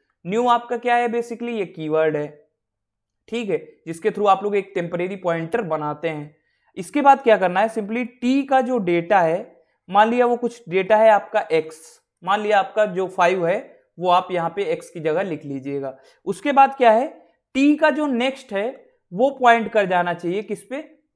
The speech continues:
अभी तक ये आपकी फर्स्ट नोड थी, तो टी का नेक्स्ट आपका किसके इक्वल हो जाए, फर्स्ट के इक्वल। और फिर फर्स्ट equal to क्या हो जाना चाहिए, फर्स्ट आपका किसके इक्वल हो जाएगा, टी के इक्वल, वही हमने लिखा। तो ये टोटल इतने स्टेप हैं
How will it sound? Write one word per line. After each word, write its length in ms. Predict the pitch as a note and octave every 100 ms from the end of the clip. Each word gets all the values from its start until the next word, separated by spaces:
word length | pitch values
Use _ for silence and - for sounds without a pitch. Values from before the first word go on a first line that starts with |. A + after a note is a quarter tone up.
| _
अभी 200 | F#3+ G3
तक 160 | B3 B3+
ये 120 | C4
आपकी 300 | C4 B3+ C4+
फर्स्ट 340 | B3+ B3 A#3+ A#3
नोड 200 | B3 A#3
थी, 360 | - C#4 D4 _ _ -
तो 60 |
टी 340 | A3 - B3+ C#4
का 140 | C4+
नेक्स्ट 340 | A#3+ B3 -
आपका 280 | A3 G#3+ A#3+
किसके 340 | A#3 G#3 - A#3
इक्वल 280 | A#3 A#3+
हो 100 | A#3+
जाए, 240 | A#3+ C#4 D4 - _ _
फर्स्ट 300 | E3 D#3+ D#3+
के 120 | E3 D#3
इक्वल। 320 | D#3 D3+ D3 - _ _ -
और 180 | A#3+
फिर 220 | B3+ C#4+ C4
फर्स्ट 420 | - B3 C4+ C#4
equal 440 | D4 - C#4+ C4+
to 100 | C4+
क्या 120 | C#4
हो 140 | C4+ C4+
जाना 220 | C4+ C4+
चाहिए, 320 | C4 B3+ B3+
फर्स्ट 400 | B3+ - B3+ B3+
आपका 240 | C4 C4 C4
किसके 320 | A#3 B3 B3+
इक्वल 220 | - F#3
हो 100 | E3
जाएगा, 280 | D#3 D3 D3
टी 260 | D3+ G#3
के 140 | G3+ G3+
इक्वल, 340 | F#3 F#3 E3+ E3+ _ _ _
वही 220 | D#3+ F3+ F3
हमने 240 | D3+ D3
लिखा। 360 | C#3+ C#3+ D#3+ E3 _ _ _
तो 80 | -
ये 340 | A3 A3+ C#4+ D4+
टोटल 420 | C#4 A#3 A#3 B3+
इतने 320 | G#3+ A3+ B3 A#3+
स्टेप 320 | - F#3 F3
हैं 340 | G3+ C#4 _